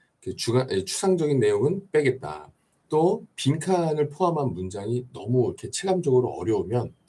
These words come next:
그러면 이제 영어에서는 빈칸 추론이라는 영역이 있으니까 "아, 이제 거기를 조금 다-, 다른 국어나, 국어는 뭐 독서를 어떻게 하겠다, 수학은 뭐 킬러를 빼겠다." 이런 거에서 영어는 그나마 하나 건드는 게 이제 그걸까라는 생각을 하는데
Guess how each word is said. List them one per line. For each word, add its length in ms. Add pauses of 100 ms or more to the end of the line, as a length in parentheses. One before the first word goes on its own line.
(340)
그러면 240 (320)
이제 320
영어에서는 420
빈칸 440
추론이라는 540
영역이 260
있으니까 440
"아, 200
이제 180
거기를 460
조금 440 (640)
다-, 180
다른 260
국어나, 640 (100)
국어는 320
뭐 120
독서를 580
어떻게 280
하겠다, 300
수학은 300
뭐 120
킬러를 340
빼겠다." 300
이런 280
거에서 360 (340)
영어는 380
그나마 340
하나 160
건드는 380
게 80
이제 160
그걸까라는 920
생각을 320
하는데 440